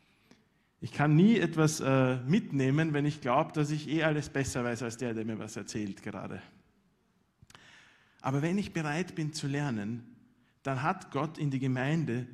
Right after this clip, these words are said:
Menschen gestellt, die mich ausrüsten sollen. Und dann hat Gott in die Gemeinde Menschen gestellt, die die gesamte Gemeinde zurüsten sollen, den Dienst zu tun. Und dann können wir gemeinsam diesen Dienst auch tun.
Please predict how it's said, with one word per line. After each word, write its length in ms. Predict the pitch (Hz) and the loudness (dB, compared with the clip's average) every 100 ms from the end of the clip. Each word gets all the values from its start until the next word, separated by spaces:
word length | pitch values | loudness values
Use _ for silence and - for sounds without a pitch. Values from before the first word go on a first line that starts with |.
| - | -4
Menschen 460 | 135 160 - 143 | -2 -2 -4 -4
gestellt, 600 | 123 120 - 117 147 - - - _ _ - | -4 -4 -4 -4 -4 -8 -20 -20 _ _ -4
die 80 | 147 | 0
mich 200 | 151 151 | 0 -2
ausrüsten 640 | 139 160 151 127 123 120 | -4 -4 -4 -6 -6 -8
sollen. 380 | 110 98 98 98 - - _ | -8 -8 -10 -14 -18 -20 _
Und 120 | 127 | -8
dann 180 | 135 131 | -6 -4
hat 220 | 165 170 | -6 -6
Gott 140 | 160 151 | -6 -2
in 120 | 156 | -2
die 80 | 147 | -2
Gemeinde 440 | 143 131 151 156 | -4 -4 -4 -4
Menschen 400 | 139 147 151 147 | -6 -6 -8 -8
gestellt, 480 | 127 - 113 123 - - - - - | -8 -8 -6 -8 -10 -20 -20 -20 -10
die 280 | 143 135 135 - - _ _ | -6 -4 -6 -14 -20 _ _
die 80 | - | -8
gesamte 360 | 127 127 147 139 | -6 -4 -4 -4
Gemeinde 480 | 131 123 135 156 131 | -4 -4 -4 -4 -6
zurüsten 500 | - 139 131 123 127 | -6 -4 -4 -4 -6
sollen, 200 | 123 120 | -4 -2
den 140 | 117 | -2
Dienst 320 | 123 135 131 | -4 -4 -6
zu 100 | - | -10
tun. 320 | 113 113 107 | -10 -8 -8
Und 200 | 101 117 | -8 -8
dann 220 | 127 156 156 | -6 -6 -6
können 380 | - 151 156 | -4 -2 -2
wir 80 | 123 | -4
gemeinsam 460 | 123 117 120 120 120 | -4 -4 -4 -4 -6
diesen 240 | 107 113 | -6 -6
Dienst 280 | 113 127 - | -6 -6 -8
auch 140 | 110 | -12
tun. 400 | - 127 113 98 | -8 -4 -4 -4